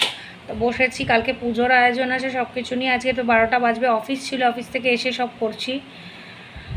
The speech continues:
সবাই মিলেই করছি। আর কাউকেই বলিনি, তবু কয়েকজন তো খাবে, তোনায়ের বন্ধু বা যাই হোক, আর সেটুকু করতেই হবে। অনেক চাপ, বুঝতেই পারো,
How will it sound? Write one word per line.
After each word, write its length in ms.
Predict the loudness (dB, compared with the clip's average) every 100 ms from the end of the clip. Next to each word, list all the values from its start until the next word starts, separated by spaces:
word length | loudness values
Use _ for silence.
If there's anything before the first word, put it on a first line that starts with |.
| 0
সবাই 340 | 4 6 8
মিলেই 320 | 6 6 4
করছি। 520 | 4 2 0 0 0 0
আর 460 | 2 2 2 0 -2 -8 -12 -14 -14 -16 -14 -14 -2
কাউকেই 400 | 2 4 4 4
বলিনি, 560 | 6 4 6 4 0 -2
তবু 220 | -2 -2 4
কয়েকজন 480 | 4 4 2 0 0
তো 80 |
খাবে, 360 | -2 -2 0 0
তোনায়ের 380 | 0 0 2 0
বন্ধু 500 | 0 0 2 0 0
বা 120 | 2
যাই 280 | 4 4 4
হোক, 140 | 2 -2 -14 -20 -20 -20 -20 -20 -4
আর 280 | 0 4 2
সেটুকু 420 | 2 2 2 -2 0
করতেই 420 | 0 2 2 2
হবে। 320 | 2 2 2
অনেক 420 | 0 0 -2 -2 -2
চাপ, 420 | 2 2 0 -2
বুঝতেই 360 | -6 -4 -4 0
পারো, 320 | 0 2